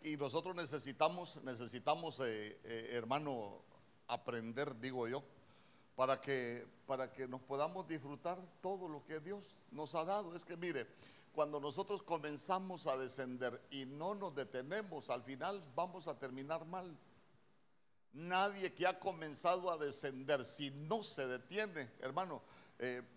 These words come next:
va, va a terminar bien. Al final usted se va a dar cuenta que vamos a terminar mal. Mire, en la medida que uno se trata, por ejemplo, uno sabe cuando se van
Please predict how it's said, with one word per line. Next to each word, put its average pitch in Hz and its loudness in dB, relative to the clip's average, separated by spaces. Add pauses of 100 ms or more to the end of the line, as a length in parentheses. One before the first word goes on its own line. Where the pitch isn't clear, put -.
(140)
va, 165 2
va 147 4
a 156 -12
terminar 147 0
bien. 180 0
Al 131 2
final 131 0
usted 160 -2
se 160 -4
va 151 -2
a 156 -4
dar 156 0
cuenta 160 0
que 143 0
vamos 135 2
a 139 -2
terminar 120 -2 (220)
mal. 156 0 (360)
Mire, 143 4
en 151 4
la 147 8
medida 160 4
que 196 0
uno 202 4
se 160 4
trata, 185 4
por 147 0
ejemplo, 175 0
uno 165 0
sabe 175 4
cuando 151 0
se 127 -2
van 151 2